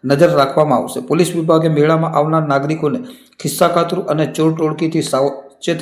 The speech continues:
રહેવાની અપીલ કરી છે. ભીડભાડમાં વ્યક્તિગત સામાન, મોબાઈલ અને નાણાંની ખાસ કાળજી રાખવા અનુરોધ કરવામાં આવ્યો છે. જો મેળા દરમિયાન કોઈ અનિચ્છનીય બનાવ બને તો તાત્કાલિક નજીકના પોલીસ કર્મચારી અથવા કંટ્રોલ રૂમને જાણ કરવાની સલાહ આપવામાં આવી છે.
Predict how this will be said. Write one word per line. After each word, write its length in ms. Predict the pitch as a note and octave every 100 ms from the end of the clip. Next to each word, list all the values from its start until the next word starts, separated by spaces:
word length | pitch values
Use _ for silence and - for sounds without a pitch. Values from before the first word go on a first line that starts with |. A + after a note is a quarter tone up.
| C#3+
રહેવાની 360 | C#3+ D#3+ D#3+ D#3+
અપીલ 200 | B2 D#3 C#3+
કરી 220 | A#2 A2
છે. 60 | - - - _ -
ભીડભાડમાં 540 | E3+ E3+ E3+ F3 F3 D3
વ્યક્તિગત 400 | D3 - F3+ E3+ -
સામાન, 260 | D3+ E3 D#3+
મોબાઈલ 300 | C#3+ D#3 E3 D#3+
અને 140 | D#3 D3+
નાણાંની 480 | C#3+ D3 E3 D#3+ -
ખાસ 160 | E3 -
કાળજી 320 | C#3+ D3 D#3+
રાખવા 320 | C#3+ C#3+ C3 -
અનુરોધ 360 | C#3+ D#3 D#3+ D#3
કરવામાં 380 | C3+ D3 D3
આવ્યો 240 | - G#2+ G#2+
છે. 60 | - - - _
જો 100 | C3 E3
મેળા 300 | E3 F3 F3
દરમિયાન 380 | E3+ F3 E3+
કોઈ 200 | E3 E3 C#3+
અનિચ્છનીય 480 | E3 E3 - E3+
બનાવ 280 | D#3 D3+ D#3+ D3+
બને 180 | D#3+ C3 - - _ -
તો 80 | C#3
તાત્કાલિક 500 | D3+ D#3+ E3+ E3+ -
નજીકના 400 | D3+ D#3 E3 D#3+
પોલીસ 280 | D#3 D#3+ -
કર્મચારી 520 | D#3+ D#3+ D#3+ E3 F3+ C#3
અથવા 220 | B2+ D#3+ C#3
કંટ્રોલ 300 | D3 E3+ E3
રૂમને 240 | E3 E3 D#3+
જાણ 160 | C#3+ D#3+
કરવાની 340 | D#3 D3+ D#3 -
સલાહ 220 | C3 D3+
આપવામાં 400 | - D3+ D3+ C#3
આવી 160 | G2
છે. 60 | G2